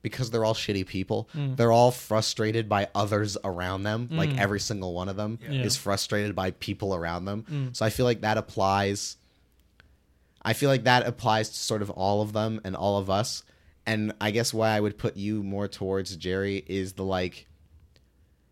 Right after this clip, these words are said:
Speaker 1: the different kind of frustration with people, whereas, like, mine with Elaine might be rage
Speaker 2: Mm.
Speaker 1: and, like,
Speaker 2: <laughs>
Speaker 1: Malcolm's with Kramer might be more that kind of, like,
Speaker 2: Mm.
Speaker 1: confusion or just, like, unable to, like,
Speaker 2: Mm.
Speaker 1: like, just doesn't, like,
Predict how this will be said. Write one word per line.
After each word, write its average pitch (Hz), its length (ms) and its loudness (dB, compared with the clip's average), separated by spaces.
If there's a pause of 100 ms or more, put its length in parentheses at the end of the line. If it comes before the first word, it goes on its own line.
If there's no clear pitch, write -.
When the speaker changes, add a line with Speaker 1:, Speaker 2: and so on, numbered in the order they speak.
(260)
Speaker 1:
the 117 120 2
different 135 400 0
kind 139 200 0
of 135 60 -2
frustration 135 500 0
with 131 140 -2
people, 135 400 0
whereas, 110 260 2
like, 110 160 0
mine 113 360 2
with 117 160 0
Elaine 107 320 2
might 104 200 0
be 95 140 -2
rage 92 560 0
Speaker 2:
Mm. 147 280 -4 (160)
Speaker 1:
and, 95 160 4
like, 95 280 0
Speaker 2:
<laughs> - 720 -14
Speaker 1:
Malcolm's 104 500 0
with - 140 -4
Kramer 98 380 -4
might 95 180 -4
be 92 80 -6
more 92 220 -4
that 87 160 -6
kind 92 200 -8
of, 90 60 -4
like, 85 280 -8
Speaker 2:
Mm. - 80 -20
Speaker 1:
confusion 92 680 -4
or 87 80 -6
just, 85 240 -8
like, 87 240 -8
unable 90 400 -4
to, 82 80 -10
like, 85 360 -6 (360)
Speaker 2:
Mm. 151 140 -4
Speaker 1:
like, 110 160 2
just 120 200 0
doesn't, 110 340 0
like, 104 320 0